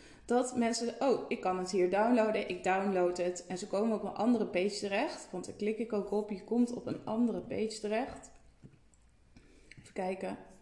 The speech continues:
Oh, ik weet niet wat er gebeurt, maar in ieder geval, hè? En mensen die denken, "Oké, dankjewel,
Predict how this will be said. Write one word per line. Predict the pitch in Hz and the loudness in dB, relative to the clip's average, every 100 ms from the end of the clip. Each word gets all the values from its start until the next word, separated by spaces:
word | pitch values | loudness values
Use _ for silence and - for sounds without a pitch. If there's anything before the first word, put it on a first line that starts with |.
| - _ - _ _ _ _ - - - | -20 _ -20 _ _ _ _ -20 -20 -10
Oh, | 196 - | -10 -8
ik | - | -8
weet | 175 | -8
niet | 180 | -6
wat | 180 | -8
er | |
gebeurt, | 180 190 214 220 | -8 -2 0 0
maar | 208 190 | -2 -2
in | - | -2
ieder | 196 | -2
geval, | 196 185 180 185 - | 0 0 0 -2 -6
hè? | 208 254 | -6 -4
En | - 214 | 0 2
mensen | 196 208 190 | 2 0 -2
die | 190 | 0
denken, | 180 185 190 185 | 2 2 2 0
"Oké, | 185 185 | 0 0
dankjewel, | 180 180 190 180 170 | 0 0 -2 0 0